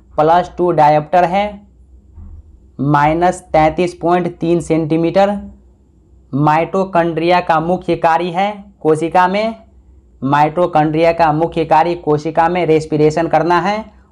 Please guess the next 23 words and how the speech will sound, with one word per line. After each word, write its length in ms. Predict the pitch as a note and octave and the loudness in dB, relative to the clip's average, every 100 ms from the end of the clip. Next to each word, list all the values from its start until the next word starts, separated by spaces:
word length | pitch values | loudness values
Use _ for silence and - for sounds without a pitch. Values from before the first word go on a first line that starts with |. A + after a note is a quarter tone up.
| - | 0
ऑप्शन 380 | C#3+ C#3+ D#3 | 0 0 -4
डी 80 | D#3 | -2
हो 120 | D#3+ | 0
जाएगा 320 | D#3+ E3 E3+ E3 | 2 2 4 2
रेस्पिरेशन 600 | D3+ D3+ D3+ D3+ D#3+ E3 | 2 0 0 0 0 0
करना। 320 | E3 E3 G3 G3+ - - - - | 0 0 -2 -4 -10 -18 -14 -4
माइटोकॉन्ड्रिया 800 | D3 D#3 E3+ F3+ D#3+ D#3+ D#3+ E3+ | 0 0 0 0 0 0 0 0
की 160 | E3 E3+ | 0 -4
खोज 360 | - F3+ F3+ F#3 - | 0 2 0 -4 -4
अल्टमैन 600 | D#3 D#3+ D#3+ D#3+ D#3+ F3 | 0 0 0 -2 -2 -2
ने 140 | F3 F3+ | -2 -2
अठारह 460 | F3 D3 C#3+ D3+ E3 | -2 -2 0 0 0
सौ 140 | E3 | -4
छियासी 400 | D#3 D#3 D3+ D#3+ | -2 2 2 0
ईस्वी 220 | D#3 D#3+ | -2 -2
में 120 | E3 D#3+ | -2 0
की 140 | E3+ | 0
थी। 200 | F3 G3+ G#3 - _ - - - | 0 -4 -6 -14 _ -20 -16 -6
बेंडा 480 | C#3 D#3+ F3+ F#3 G3 | 0 2 2 2 0
ने 140 | G3 G3 | 0 -4
इसका 360 | E3 D#3+ E3+ | -6 -2 0
नाम 320 | E3 E3+ F#3 D#3 | 2 2 0 0
माइटोकॉन्ड्रिया 880 | C#3+ D3 E3+ D#3+ D#3 D#3+ D#3 F3 | 0 2 0 0 0 0 2 2